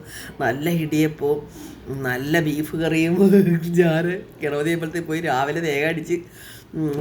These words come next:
പ്രാർത്ഥിച്ച് വെച്ചു. ഞാൻ ഒറ്റയ്ക്ക് നടക്കുമല്ലേ, പ്രത്യേകിച്ച് ബോബൻ അന്നേരം കൂടെ ഇല്ലല്ലോ കുറച്ച് നാളായിട്ട്. അപ്പം ബോബൻ ഉണ്ടെങ്കിൽ ബോബൻ എങ്ങനെയാണെന്നറിയാം, നമ്മളെ രാ-, ബോബൻ്റെ കൂടെ ഇരുന്ന് രാവിലെ അവിടെ ഭക്ഷണം കഴിക്കാൻ ബോബൻ ഒരു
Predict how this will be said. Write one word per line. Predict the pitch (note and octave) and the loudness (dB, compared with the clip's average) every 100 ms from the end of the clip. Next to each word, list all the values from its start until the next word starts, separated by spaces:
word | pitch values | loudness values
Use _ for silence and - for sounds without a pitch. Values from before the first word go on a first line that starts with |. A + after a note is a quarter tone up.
| D#3+ | 2
പ്രാർത്ഥിച്ച് | C#3+ C3 E3+ F3 D3+ | 2 0 -4 -4 -4
വെച്ചു. | D#3+ F3+ - - - - - - G3 | -4 -10 -12 -20 -20 -20 -16 -8 -2
ഞാൻ | B3+ A3+ | 0 0
ഒറ്റയ്ക്ക് | - A#3+ C#4+ | 0 -2 2
നടക്കുമല്ലേ, | A3 E3+ G#3 E3 D#3+ | 2 2 2 0 0
പ്രത്യേകിച്ച് | D#3 F3+ G#3+ | 0 0 2
ബോബൻ | F3+ F3 G3+ | 2 2 2
അന്നേരം | F#3+ F#3+ G3 | 2 0 0
കൂടെ | E3+ E3+ D#3 | 0 0 0
ഇല്ലല്ലോ | D3+ A#2+ A2+ C#3+ | -4 -4 -6 -4
കുറച്ച് | D3+ E3 D#3 | -6 -2 0
നാളായിട്ട്. | D3+ C#3+ C3 B2+ - - - - - | 2 0 -2 -10 -12 -20 -20 -14 -8
അപ്പം | C3+ E3 F3+ F3 - - - F3 | -4 -4 -4 -6 -8 -8 -2 4
ബോബൻ | - G3+ B3+ | 6 6 4
ഉണ്ടെങ്കിൽ | A3 A3 G#3+ | 2 2 2
ബോബൻ | F#3 G3+ | 2 2
എങ്ങനെയാണെന്നറിയാം, | F3 F3+ C#3+ C#3 D3+ | 0 0 -2 -2 -4
നമ്മളെ | D3 D#3+ F#3 D#3+ | -2 -2 0 0
രാ-, | B2 - - - - - E3 | -4 -8 -14 -18 -18 -12 -4
ബോബൻ്റെ | E3+ F#3 G#3 A3 F3+ | 2 2 2 2 2
കൂടെ | F3+ E3+ | 2 2
ഇരുന്ന് | D3+ E3+ E3 | 0 -2 0
രാവിലെ | C#3+ D#3+ D#3+ | 2 0 0
അവിടെ | D#3 | -2
ഭക്ഷണം | D3+ D3+ | -4 -4
കഴിക്കാൻ | D#3 D#3 D3 | -2 0 0
ബോബൻ | C#3+ D#3 | 0 -2
ഒരു | D3+ | -2